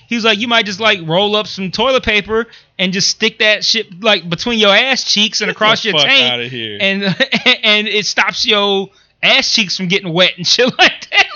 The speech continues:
Speaker 1: Like,
Speaker 2: So this,
Speaker 1: what the fuck,
Speaker 2: so
Speaker 1: man?
Speaker 2: this
Speaker 1: Like, doesn't that, isn't that messy? Like, he was like, "You change it out and shit." And like, "What do you mean you
Speaker 2: Change
Speaker 1: change it
Speaker 2: it
Speaker 1: out,
Speaker 2: out,
Speaker 1: dog?"
Speaker 2: dog?
Speaker 1: Like, <laughs> like, you re-up on the man pond and shit. He's like, "Well, like, if it's all s-, if you, if you out and you sweating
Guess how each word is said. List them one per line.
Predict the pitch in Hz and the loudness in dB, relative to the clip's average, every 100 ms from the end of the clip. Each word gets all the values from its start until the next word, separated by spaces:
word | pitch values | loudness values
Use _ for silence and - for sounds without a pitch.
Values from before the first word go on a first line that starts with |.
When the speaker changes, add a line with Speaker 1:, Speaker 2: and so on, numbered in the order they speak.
| 605 | 2
Speaker 1:
Like, | 381 - | 4 2
Speaker 2:
So | - | -8
this, | - - | -20 -20
Speaker 1:
what | - 571 339 | 4 4 4
the | 311 233 220 | 2 -2 -4
fuck, | - 330 339 | -4 -4 -4
Speaker 2:
so | 359 | 0
Speaker 1:
man? | 359 | 2
Speaker 2:
this | 349 | 4
Speaker 1:
Like, | 330 - - _ _ 208 180 | 4 0 -12 _ _ -8 -2
doesn't | 208 330 415 | 0 2 2
that, | 320 330 294 _ _ _ _ _ _ | 4 4 0 _ _ _ _ _ _
isn't | 240 277 330 | -4 -2 2
that | 311 170 | 2 2
messy? | 170 226 - 359 | 2 2 0 -2
Like, | 330 285 233 - - _ _ | 0 0 0 -8 -20 _ _
he | 269 | -2
was | |
like, | 233 208 | 0 0
"You | 294 | 0
change | - 226 254 202 | 2 2 2 2
it | |
out | 220 320 | 2 2
and | 285 | -2
shit." | - 269 254 | 0 0 0
And | 427 | 2
like, | 339 | 0
"What | 311 | 2
do | 480 | -4
you | 539 | -6
mean | 587 587 | -6 -2
you | |
Speaker 2:
Change | - | 0
Speaker 1:
change | - 679 - | 2 2 4
it | - | 4
Speaker 2:
it | |
Speaker 1:
out, | 349 370 330 208 | 6 6 6 4
Speaker 2:
out, | |
Speaker 1:
dog?" | |
Speaker 2:
dog? | 294 349 - 285 320 | 4 4 4 4 2
Speaker 1:
Like, | 311 - - - _ | 0 -8 -20 -20 _
<laughs> | 294 302 | -4 -2
like, | 277 | 0
you | 269 277 202 | 0 0 2
re-up | 277 269 269 262 | 4 4 4 0
on | 240 | -6
the | 233 | -2
man | 269 302 294 | 0 0 0
pond | 226 220 190 | 2 2 2
and | 190 | -2
shit. | 208 190 | -4 -4
He's | 233 | -2
like, | 226 208 208 - _ _ 208 | 0 0 -2 -18 _ _ -8
"Well, | 220 269 | 0 0
like, | 247 269 254 | 2 2 0
if | 247 | -4
it's | - | -4
all | 330 285 | 0 0
s-, | - - 240 | 0 -4 -6
if | 202 | -8
you, | - 226 | -8 -8
if | 233 220 | -8 -6
you | 381 - | -6 0
out | 190 277 | 0 0
and | 220 | -6
you | 220 | -6
sweating | 233 - 240 277 220 220 | -4 -2 -2 -4 -8 -10